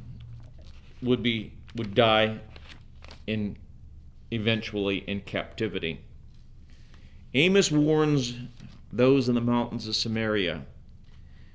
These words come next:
quote, "which are named chief of the nations to whom the house of Israel came." By chief, he means a first or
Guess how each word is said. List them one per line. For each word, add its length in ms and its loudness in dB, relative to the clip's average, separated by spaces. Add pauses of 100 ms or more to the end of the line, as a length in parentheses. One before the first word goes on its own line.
(520)
quote, 300 2
"which 200 0
are 120 2
named 340 2
chief 480 2
of 140 2
the 60 0
nations 600 -2
to 120 -6
whom 220 -2
the 80 0
house 340 0
of 180 -4
Israel 360 0
came." 500 -6 (760)
By 100 2
chief, 300 4
he 100 4
means 280 4
a 60 0
first 480 2
or 120 -6